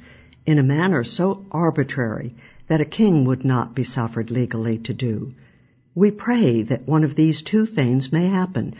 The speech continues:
either that a governor may be speedily sent with a beloved peace to us, or that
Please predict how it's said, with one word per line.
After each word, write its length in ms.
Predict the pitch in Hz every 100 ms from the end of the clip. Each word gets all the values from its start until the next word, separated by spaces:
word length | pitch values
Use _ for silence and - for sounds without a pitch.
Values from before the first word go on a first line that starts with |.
| - - - -
either 360 | 165 180 156 131
that 160 | 143
a 60 | 127
governor 440 | 151 170 180 147
may 180 | 127 123
be 180 | 127 127
speedily 720 | 120 - - 208 190 123 117
sent 400 | - 160 156 156
with 160 | 135 135
a 40 |
beloved 600 | 131 120 139 170 170 - -
peace 480 | - 127 113 - - _
to 120 | - -
us, 460 | 113 127 - - - _ _ _ _ _ -
or 200 | - 185
that 320 | 147 110 113